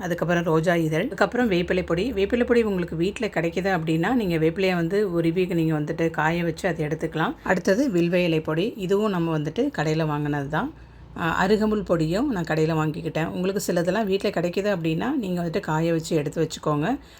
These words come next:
அது கூடவே நம்ம வந்து பச்சை கற்பூரமும் நம்ம பூஜைக்கு தேவைப்படுற அந்த நார்மல் கற்பூரமும் சேர்த்துக்கலாம். இது கூடவே பார்த்தீங்க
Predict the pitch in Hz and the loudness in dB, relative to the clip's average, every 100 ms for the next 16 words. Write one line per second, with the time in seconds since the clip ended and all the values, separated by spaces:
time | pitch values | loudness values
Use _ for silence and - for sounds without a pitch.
0 | - 190 240 233 175 156 269 311 - 170 | 0 2 4 2 2 0 -2 -4 -8 -2
1 | 165 175 170 151 233 196 - 160 151 226 | 0 0 -2 -2 0 0 0 0 0 -2
2 | - - - 190 175 190 226 226 - 180 | -4 -14 -4 -2 2 2 4 2 2 0
3 | 165 160 160 214 269 165 160 156 170 185 | 0 -2 -2 -2 -2 -4 0 2 2 -2
4 | 180 156 165 156 175 214 - 143 156 143 | -2 -2 -2 -2 -2 -2 -2 -2 -2 -2
5 | 185 311 - - 233 262 254 226 240 226 | -2 -4 -6 0 2 4 4 6 4 2
6 | 185 185 | 0 0